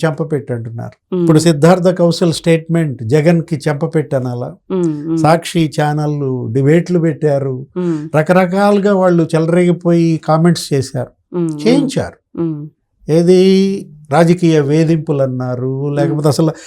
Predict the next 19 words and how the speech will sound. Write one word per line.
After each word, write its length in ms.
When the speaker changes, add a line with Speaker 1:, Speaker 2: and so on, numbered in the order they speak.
Speaker 1:
గతంలో 400
జరిగినటువంటి 680
ఐపీఎస్ల 720
సస్పెన్షన్లు, 1040
జైళ్ళకి 420
వెళ్ళటం, 440
Speaker 2:
మ్మ్. 460
Speaker 1:
అసలు 180
ఎంత 260
వేధిస్తుంది 720
చంద్రబాబు 560
ప్రభుత్వం 540
అంటూ 280
Speaker 2:
మ్మ్. 380
Speaker 1:
కౌశల్ 460
రాజీనామాను 720
అడ్డం 340
పెట్టుకుని 720
Speaker 2:
మ్మ్. 300